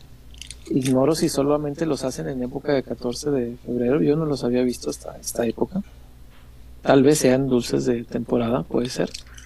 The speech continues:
Pero mire, unos chocolatitos en forma de corazón.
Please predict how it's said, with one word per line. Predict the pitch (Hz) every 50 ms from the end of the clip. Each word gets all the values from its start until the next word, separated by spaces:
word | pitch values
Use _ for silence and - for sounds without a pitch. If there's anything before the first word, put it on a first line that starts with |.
| - - - - - - - - - - - - - -
Pero | 127 123 123 123
mire, | 123 131 127 120 113 - - - - - - - - - - -
unos | - 180 196 185 -
chocolatitos | - - - 123 113 113 110 - 143 - - 160 -
en | 139 113
forma | - 139 139 151 151 139
de | 127
corazón. | - - 131 127 123 - - 160 175 202